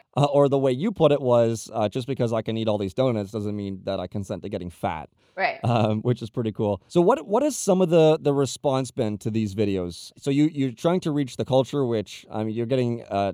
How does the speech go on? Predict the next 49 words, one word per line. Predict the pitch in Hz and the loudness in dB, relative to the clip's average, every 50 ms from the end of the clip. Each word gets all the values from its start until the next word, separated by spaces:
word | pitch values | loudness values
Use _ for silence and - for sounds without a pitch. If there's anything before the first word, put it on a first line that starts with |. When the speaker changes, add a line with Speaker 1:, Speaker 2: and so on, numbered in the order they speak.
| - - | -4 -8
Speaker 1:
a | 101 | -6
good | 95 - 135 143 | 0 2 4 4
amount | 139 135 127 117 110 | 4 4 4 2 0
of | 98 | 0
views | 107 110 120 123 110 135 | 0 0 0 0 -2 -2
on | 123 104 104 107 | -4 -4 -4 -2
them. | 110 113 117 110 - _ - | -2 -2 -4 -4 -8 _ -10
Speaker 2:
Yeah. | 196 185 185 - _ | -10 -10 -10 -10 _
Speaker 1:
Um, | - 123 120 120 120 117 113 - - | -2 0 0 2 2 0 -2 -4 -4
is | 147 139 143 | -4 -2 -2
this | 247 - - | -2 -2 0
something | 196 185 - 190 175 160 | 0 0 0 0 0 0
that | 156 143 131 117 - | 0 0 0 -2 -6
pr-, | _ - 131 143 143 | _ -6 -4 -4 -2
uh, | - 127 120 113 110 107 - - | 0 2 4 4 4 2 0 0
people | - 156 143 156 135 | -2 -2 0 0 0
who | 123 135 | 2 2
are | 123 110 | 2 2
pregnancy | - - 131 131 123 131 123 113 - 131 127 131 131 | 2 0 -2 0 0 -2 -4 -6 -6 -4 -2 0 0
and, | 123 117 113 107 | 0 -2 -2 -4
and | 107 104 104 104 101 92 _ _ _ _ _ _ _ _ _ _ _ - | -4 -4 -4 -4 -6 -8 _ _ _ _ _ _ _ _ _ _ _ -8
turn | - 127 131 131 | -2 0 0 2
from | 117 147 139 131 | 2 2 2 2
as | 120 101 | 2 0
well? | 113 127 143 202 262 254 | 2 4 4 6 6 6
Or, | 190 185 170 | 6 4 4
or, | 170 160 147 147 147 143 156 160 147 | 2 2 2 4 2 2 0 -2 -2
like, | 139 135 123 _ _ _ | -2 -2 -2 _ _ _
what, | - 185 214 202 | -6 -4 -2 -2
what's | 220 - | -2 -2
some | - 226 | 0 0
of | 214 | 0
the | 196 | 0
response | 175 151 - - 147 135 - - | 0 -2 -2 -2 -2 -2 -2 -4
you, | 127 120 | -6 -4
that | - 127 | -4 -2
you've | 120 120 117 - | -2 -2 -2 -2
heard | 127 120 104 - | -2 -2 -2 -2
from | 117 110 | -4 -6
some | 101 - - 113 113 | -4 -4 -4 -4 -2
of | 104 | -2
these | 104 98 92 | -4 -4 -4
videos? | 101 95 87 82 80 - - - - | -6 -6 -6 -6 -10 -12 -8 -2 2
Speaker 2:
Uh, | 233 233 233 233 226 226 226 226 220 - 226 | 4 6 6 6 6 6 6 4 2 2 2
all, | 220 208 208 202 - - | 2 2 2 0 0 0
all | 208 208 196 | 0 0 0
kinds | 190 - 196 170 160 160 165 | 0 -2 -6 -8 -8 -10 -14
of | 160 151 | -16 -16
response. | 160 - - - 147 - - _ - - | -16 -14 -10 -10 -10 -10 -12 _ -20 -16